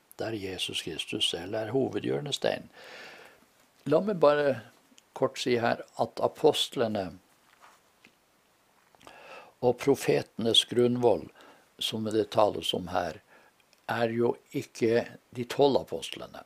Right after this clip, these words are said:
Det har du kanskje ikke tenkt på. Nei, det er de nytestamentlige apostler. Se for eksempel i Efeserbrevet fire, bare for å belegge det med et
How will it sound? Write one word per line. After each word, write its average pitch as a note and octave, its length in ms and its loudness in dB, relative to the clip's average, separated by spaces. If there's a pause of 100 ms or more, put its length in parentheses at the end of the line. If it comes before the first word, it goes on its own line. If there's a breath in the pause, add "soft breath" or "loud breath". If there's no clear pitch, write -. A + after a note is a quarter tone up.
(880)
Det A#2 80 -8
har B2+ 80 0
du B2 80 -4
kanskje - 300 -2
ikke F#2 160 -8
tenkt E2+ 240 -10
på. - 100 -12 (640)
Nei, D3+ 320 -2 (320 soft breath)
det A#2+ 460 -2
er A#2 280 -4
de B2+ 140 -4
nytestamentlige B2 1120 -4 (260 loud breath)
apostler. - 560 -8
Se E3 220 2
for C#3 160 2
eksempel A2+ 600 0 (460 loud breath)
i A#2+ 160 -2 (140)
Efeserbrevet A2 920 -2
fire, A#2 420 0
bare G#2 220 -2
for - 200 0
å G2+ 100 -4 (600 loud breath)
belegge A2+ 580 -2
det G#2 220 -2
med G2+ 320 -6
et G2 100 -8